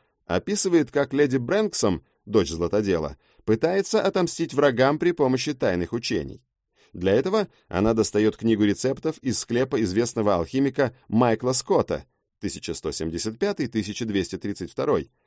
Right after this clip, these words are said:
действительно некогда жившего в Англии.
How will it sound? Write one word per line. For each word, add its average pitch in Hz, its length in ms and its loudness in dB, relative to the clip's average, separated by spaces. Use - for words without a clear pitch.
действительно 190 640 -2
некогда 120 480 2
жившего 104 400 -2
в 135 80 0
Англии. 80 460 -6